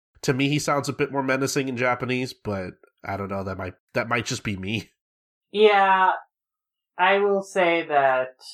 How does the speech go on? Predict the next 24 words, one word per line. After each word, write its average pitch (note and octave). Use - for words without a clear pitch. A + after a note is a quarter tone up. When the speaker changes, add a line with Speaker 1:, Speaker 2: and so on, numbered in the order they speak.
Speaker 2:
I F#3+
think G#3
it F#3
is D3
definitely D#3+
changed D3
from B2+
the B2
beginning B2+
to A#2+
now. A#2
I C#3+
definitely, F3
like, G#3
he G#3+
comes B3+
across G3
unstable E3+
and, C3+
uh, D#3+
dangerous E3
in C#3+
that C#3
sense. -